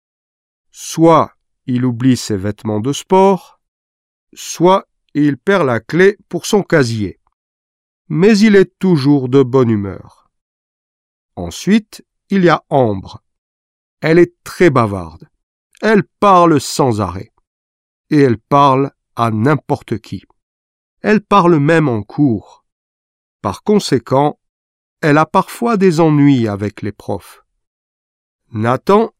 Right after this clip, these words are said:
est très intelligent. Et il a beaucoup confiance en lui, sans être arrogant.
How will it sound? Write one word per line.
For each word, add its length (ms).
est 180
très 360
intelligent. 680
Et 300
il 180
a 100
beaucoup 320
confiance 640
en 120
lui, 380
sans 420
être 220
arrogant. 500